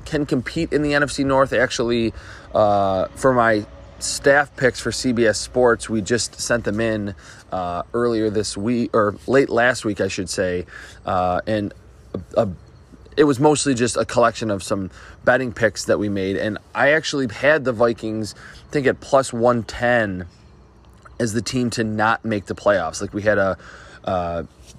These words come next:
like, that was one of the categories. And this is obviously before the Yannick Ngakoue trade, but I thought, you know, this team just lost so much on the defensive side. I think they'll be good, but the N F C is still ultra competitive,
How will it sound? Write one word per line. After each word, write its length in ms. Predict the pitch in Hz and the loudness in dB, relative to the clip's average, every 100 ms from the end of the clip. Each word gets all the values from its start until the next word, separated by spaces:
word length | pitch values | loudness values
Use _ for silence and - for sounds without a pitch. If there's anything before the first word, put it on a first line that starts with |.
| - - | -20 -6
like, 160 | 113 - | -4 2
that 120 | 123 | 2
was 100 | 113 | 2
one 120 | 113 | -2
of 40 | 90 | -2
the 80 | |
categories. 680 | - 135 143 98 92 78 - - | 0 0 2 -2 -4 -6 -10 -6
And 400 | 117 107 101 95 - - - - - - | -4 -2 -4 -8 -12 -20 -20 -20 -16 -6
this 200 | 117 101 | -4 0
is 100 | 104 | 2
obviously 340 | 107 107 104 | 2 2 -4
before 480 | 90 110 - 123 117 | -2 -4 -2 2 2
the 140 | 107 | 2
Yannick 200 | 101 101 | -2 -4
Ngakoue 520 | 104 107 127 156 117 | -2 0 2 2 -2
trade, 300 | - 110 101 | -2 -2 0
but 100 | 92 | 0
I 80 | 107 | 0
thought, 300 | 117 117 104 | 2 2 2
you 80 | 113 | -2
know, 80 | 104 | -4
this 180 | 120 - | -6 -6
team 220 | 147 120 | -6 -4
just 180 | 107 117 | -4 -4
lost 220 | 104 - | -4 -4
so 240 | - 123 | -2 0
much 240 | 117 113 110 | 0 -2 -4
on 80 | |
the 60 | 101 | -6
defensive 500 | 87 110 107 - 87 | -6 -4 -6 -6 -8
side. 320 | - 90 87 | -4 -2 -2
I 80 | 87 | -2
think 220 | - 117 | -4 -2
they'll 100 | 120 | -2
be 260 | 98 98 92 - - - - 104 | 0 -2 -6 -12 -20 -20 -14 2
good, 380 | 131 143 117 | 4 6 4
but 140 | 98 104 | 0 -6
the 100 | - | -4
N 120 | 117 | -2
F 100 | 123 | -2
C 180 | 110 117 | 0 0
is 60 | 107 | 0
still 260 | - 107 - | 2 0 2
ultra 320 | 107 - 117 | 2 2 -2
competitive, 720 | - 98 104 101 90 90 87 | -8 -4 0 0 -2 -6 -8